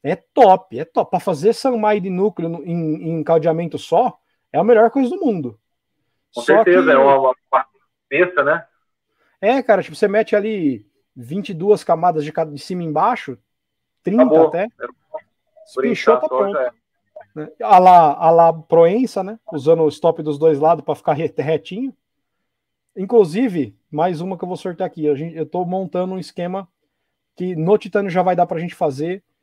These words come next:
Speaker 1: que é forjamento por rolete, tá?
Speaker 2: Ah, que legal, cara. É uma prensa cilíndrica por, por rolete?
Speaker 1: É, eu já consegui os
Speaker 2: Nossa.
Speaker 1: cilindros. Porque assim, cara, é, pô, tô, tô sofrendo, eu tô queimando muito a mão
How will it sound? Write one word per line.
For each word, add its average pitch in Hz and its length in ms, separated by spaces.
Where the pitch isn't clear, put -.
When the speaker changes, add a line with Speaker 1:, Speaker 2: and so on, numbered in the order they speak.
Speaker 1:
que 170 160
é 175 140
forjamento 175 540
por 180 120
rolete, 165 400
tá? 127 160
Speaker 2:
Ah, 190 640
que 165 80
legal, 175 460
cara. 135 220
É - 20
uma 135 200
prensa 135 840
cilíndrica 131 520
por, 98 400
por 104 140
rolete? 165 420
Speaker 1:
É, - 40
eu 147 60
já 185 140
consegui 196 360
os 196 80
Speaker 2:
Nossa. 117 160
Speaker 1:
cilindros. 214 500
Porque 196 220
assim, 226 300
cara, 147 420
é, 180 640
pô, 214 160
tô, - 160
tô 220 140
sofrendo, 240 400
eu 208 140
tô 214 120
queimando 240 320
muito 262 300
a 226 60
mão 190 420